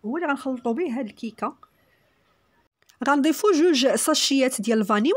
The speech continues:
ممكن تعويضوها برأس ملعقة صغيرة ديال القرفة أولا قشرة برتقالة محكوكة. فغنستعملوا الطراب حتى يولي البيض على هاد الشكل، ثم نضيفوا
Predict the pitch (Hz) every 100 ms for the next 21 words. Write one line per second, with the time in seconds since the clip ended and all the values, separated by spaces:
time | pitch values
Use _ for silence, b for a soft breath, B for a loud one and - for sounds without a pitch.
0 | 523 - 330 294 247 320 285 254 254 330
1 | - 330 277 254 262 - 233 294 311 233
2 | 214 202 226 214 466 539 539 294 311 -
3 | 339 285 339 - 427 233 392 - - 240
4 | 226 311 381 - 254 240 269 - b b
5 | b b b b b b b b _ _
6 | 294 330 320 440 381 370 302 311 403 -
7 | - 339 302 285 226 233 220 359 294 233
8 | 294 330 - - 427 349 330 - B B
9 | B 269 285 294 294 466